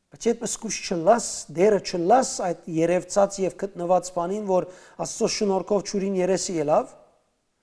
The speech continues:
և գերտաս ետ կյանքդ կշարունակես, ետ կգործընծնես, որովհետև պետք է առնես։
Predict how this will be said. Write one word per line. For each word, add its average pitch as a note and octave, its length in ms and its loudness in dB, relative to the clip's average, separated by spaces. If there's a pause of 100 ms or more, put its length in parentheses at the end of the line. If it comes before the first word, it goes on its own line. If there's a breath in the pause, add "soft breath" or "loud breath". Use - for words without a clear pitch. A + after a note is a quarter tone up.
(260)
և A3 140 2
գերտաս B3+ 400 8
ետ A#3 180 0
կյանքդ C4 380 4
կշարունակես, C#3+ 720 -2 (1600)
ետ E3+ 280 -12
կգործընծնես, - 840 -14 (1040)
որովհետև B2+ 320 -18 (800)
պետք D#3 160 -2
է E3 80 4
առնես։ D3+ 400 2